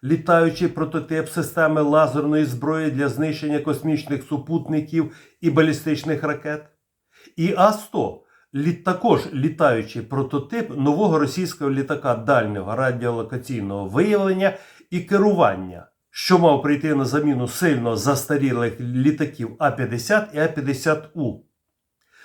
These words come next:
Також значних у-, уражень отримав цех кінцевої збірки літаків в місті Таганрог,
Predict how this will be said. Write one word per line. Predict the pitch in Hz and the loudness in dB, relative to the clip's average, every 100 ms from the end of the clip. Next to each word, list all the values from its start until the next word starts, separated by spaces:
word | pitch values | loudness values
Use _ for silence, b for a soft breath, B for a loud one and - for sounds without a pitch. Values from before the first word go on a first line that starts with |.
| b b | b b
Також | - 170 165 170 175 175 - _ - | 0 0 4 4 4 0 -16 _ -12
значних | 139 135 165 - 165 143 - - | -4 0 0 -2 -2 -2 -4 -10
у-, | 143 | -4
уражень | 147 - 143 165 202 196 190 | -4 -2 0 4 4 2 -6
отримав | 156 143 156 147 131 120 B B | -6 -4 -2 0 0 -4 B B
цех | - 202 196 | -2 -2 -2
кінцевої | - 139 143 156 139 131 | -2 -2 0 0 2 0
збірки | 117 110 147 117 117 | -2 2 2 2 -4
літаків | 113 110 117 127 202 208 - - | -6 -6 -10 -10 -6 -6 -10 -14
в | 113 | -2
місті | 139 165 160 | 0 0 -2
Таганрог, | - 139 160 143 95 - | -4 0 0 0 -4 -10